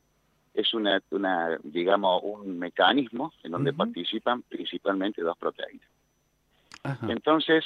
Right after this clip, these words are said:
Speaker 1: eh, al, al unirse estas dos proteínas, se produce la activación y produce grandes cantidades de sorbitol. Por lo tanto, si uno pudiera, eh, no permitir esa unión,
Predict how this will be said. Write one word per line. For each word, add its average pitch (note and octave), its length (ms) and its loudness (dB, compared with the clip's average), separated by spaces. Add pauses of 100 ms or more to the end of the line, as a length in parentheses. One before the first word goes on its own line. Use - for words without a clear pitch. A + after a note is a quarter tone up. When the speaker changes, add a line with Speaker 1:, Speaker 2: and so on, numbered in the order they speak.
(100)
Speaker 1:
eh, F#2+ 400 2
al, F#2 420 2 (300)
al A2+ 180 2
unirse D3 440 2
estas G#2 200 -2
dos C3 120 2
proteínas, D3 600 4
se G#2+ 100 -6
produce A2+ 280 -2
la G2+ 100 0
activación A2 800 2
y F#2+ 80 -8
produce F2+ 380 0
grandes G2+ 320 2
cantidades E2+ 460 -2
de D#2+ 100 -4
sorbitol. - 440 -8 (680)
Por E2+ 140 2
lo B2 80 4
tanto, G2 480 2 (760)
si F2 80 -4
uno G#2+ 160 0
pudiera, A2 680 4 (720)
eh, D#2 180 -4
no G#2+ 140 4
permitir G#2+ 540 0
esa A2+ 180 0
unión, A#2+ 400 -2